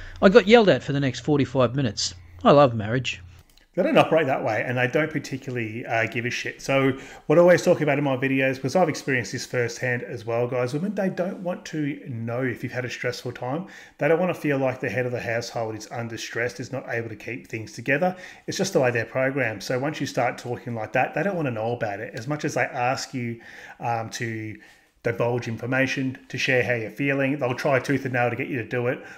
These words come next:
Speaker 2: I've fallen for it in the past. As soon as you start talking, the eyes just glaze over. They don't wanna know about it.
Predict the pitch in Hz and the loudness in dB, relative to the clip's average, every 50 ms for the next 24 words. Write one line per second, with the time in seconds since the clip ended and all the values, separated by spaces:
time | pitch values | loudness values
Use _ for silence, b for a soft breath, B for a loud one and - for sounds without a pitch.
0 | B B B - 147 165 160 - 151 131 131 127 123 120 - 135 123 120 120 120 | B B B 2 2 2 4 4 2 4 4 4 2 2 2 4 4 4 4 2
1 | 120 117 - 147 151 175 202 208 196 - - B B B B B B - - - | -2 -2 2 4 6 6 6 4 2 -4 -10 B B B B B B -6 -4 -2
2 | 208 196 170 127 127 123 - - 113 110 120 - - 135 139 135 - 147 139 139 | 0 0 0 0 0 -2 -2 0 0 0 -2 -2 -4 -4 -2 -2 0 0 0 0
3 | 143 143 - 143 143 - 131 120 123 131 131 120 - - 123 - - - 123 120 | -2 -2 -2 -2 0 2 2 2 4 4 2 0 -4 -10 -12 -10 -6 -4 -2 0
4 | 120 117 113 107 113 110 110 107 107 101 95 - _ _ _ _ - - 117 113 | 0 0 -2 -2 -2 -4 -4 -4 -6 -10 -12 -14 _ _ _ _ -14 -12 -8 -8
5 | 113 113 110 107 110 107 104 107 98 104 107 104 101 - - | -8 -8 -8 -10 -10 -10 -10 -8 -8 -8 -10 -10 -10 -14 -16